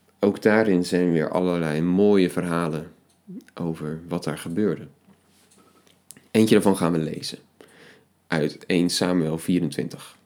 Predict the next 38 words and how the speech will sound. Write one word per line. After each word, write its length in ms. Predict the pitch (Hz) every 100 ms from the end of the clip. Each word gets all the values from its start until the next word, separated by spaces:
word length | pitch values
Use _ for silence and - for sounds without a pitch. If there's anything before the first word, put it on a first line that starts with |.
| _ _ _ _ _ _ _ _
Daar 140 | - 90
staat: 400 | 98 87 87 - _ _ _ _ _ _ _ _ _ - - _
David 640 | - 92 123 113 80 - - _
trok 260 | - 143 147
zich 180 | - 113
met 140 | 110
zijn 140 | 101 82
mannen 240 | 117 107
terug 360 | - 101 101 - -
in 140 | 92
de 100 | 85
rotsholen 560 | 85 104 - 87 82 82
in 100 | 87
de 80 | 85
buurt 220 | 92 92
van 200 | - 69
En-Gedi. 640 | 69 76 82 92 87 85 - _ - _ _ _ _ _ - - _ _
Toen 160 | 110 104
Saul 340 | - 156 147
bij, 360 | 113 107 87 - - _ _ _ _ -
eh, 240 | 87 82 87
terugkeer 580 | - 131 - - 85 73
van 240 | - 92
zijn 220 | 90 78 80
veldtocht 420 | 110 104 92 -
tegen 200 | 92 90
de 60 |
Filistijnen 640 | 85 90 87 - 95 82 82
hoorde 360 | 101 117 104
dat 300 | 90 90 90
David 420 | 98 110 113 82
zich 180 | - 92
in 80 | 87
de 80 | 85
woestijn 520 | 87 - 95 92 82
bij 280 | 78 76 -
En-Gedi 580 | - 85 87 101 87 -
bevond, 560 | 82 107 90 113 -